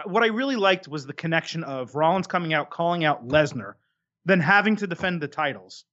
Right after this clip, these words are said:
And also, and also Rollins walking out to the ring with both titles on him, like, strapped around his neck, like, "Oh, well, I guess I'm the double champion now." And, you know, just kinda rolling with that after me criticizing them a week ago. They didn't even mention that they were the new tag team champions.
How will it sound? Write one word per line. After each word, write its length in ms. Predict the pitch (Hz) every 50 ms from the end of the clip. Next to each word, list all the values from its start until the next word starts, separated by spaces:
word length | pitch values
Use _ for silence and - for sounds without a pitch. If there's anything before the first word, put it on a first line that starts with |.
| _ _ _ _ _ _ - - -
And 120 | 247 247
also, 400 | 269 294 285 285 285 233 214 - - _ _ _ _ -
and 100 | 214 220
also 220 | 254 277 277 269 202
Rollins 340 | 185 208 214 233 233 208
walking 320 | 165 214 214 208 208 208 202
out 80 | 196
to 80 | 185 180
the 80 | 196 185
ring 140 | 196 196
with 160 | 180 160 - -
both 240 | 190 196 190 - -
titles 300 | 190 190 185 170 143 156
on 280 | 156 160 175 175 165
him, 200 | 131 117 101 101 - _ _ _ -
like, 120 | 165 170 -
strapped 300 | - - 214 190 196 -
around 200 | 196 196 185 180
his 120 | 165 139
neck, 140 | 180 190 180
like, 180 | 180 160 139
"Oh, 80 | 190 214
well, 180 | 208 170 160 160
I 80 | 151
guess 160 | 143 156 147 -
I'm 80 | 165
the 60 | 156 147
double 260 | 135 160 151 147 131
champion 420 | - 170 175 180 175 147 131 123
now." 180 | 120 120 127 135
And, 200 | 127 131 123 117 - _ _ _ -
you 80 | 185 196
know, 60 | 175
just 120 | 151 -
kinda 180 | - 208 196 175
rolling 300 | 165 180 214 247 240 226
with 100 | 208 -
that 200 | 175 165 165 180
after 200 | 185 180 - 175
me 120 | 175 180
criticizing 560 | 175 - 202 226 - - - 180 165 151 160
them 100 | 165 156
a 80 | 147 135
week 200 | 139 123 - -
ago. 280 | 165 160 156 147 143 - - _ _ -
They 80 | - 196
didn't 180 | 214 247 247
even 260 | 247 226 208 190 170
mention 360 | 165 202 247 269 262 - 208 190
that 120 | 180 185
they 100 | - 180
were 100 | 180 170
the 80 | 160 160
new 140 | 170 170 165
tag 240 | 175 180 175 160 -
team 140 | - 151 135
champions. 480 | - 175 180 170 - 131 113 107 -